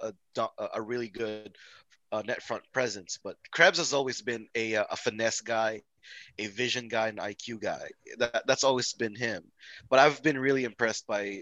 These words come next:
uh, Krebs, though. He's looked really good. Like, he, li-, like, like we said earlier, he's not getting all the points, but,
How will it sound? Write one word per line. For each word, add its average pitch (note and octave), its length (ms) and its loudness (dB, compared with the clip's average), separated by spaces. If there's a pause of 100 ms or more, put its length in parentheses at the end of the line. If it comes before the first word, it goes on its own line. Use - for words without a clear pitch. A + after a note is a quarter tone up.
(120)
uh, F2+ 220 -6 (160)
Krebs, G2+ 400 -4
though. D#2+ 180 -8
He's D3 480 -2
looked A#2 320 -4
really F#2+ 220 -4
good. D#2+ 280 -8 (1400)
Like, A2+ 180 -2
he, C3 140 -2 (220)
li-, D#3 100 4 (140)
like, D3 280 6
like D#3+ 120 10
we D#3+ 60 4
said D3+ 140 6
earlier, F#3 180 12
he's B2+ 180 6
not D3+ 140 10
getting D3 220 8
all C3+ 120 8
the G#2+ 80 4
points, D3+ 520 4
but, A2 220 4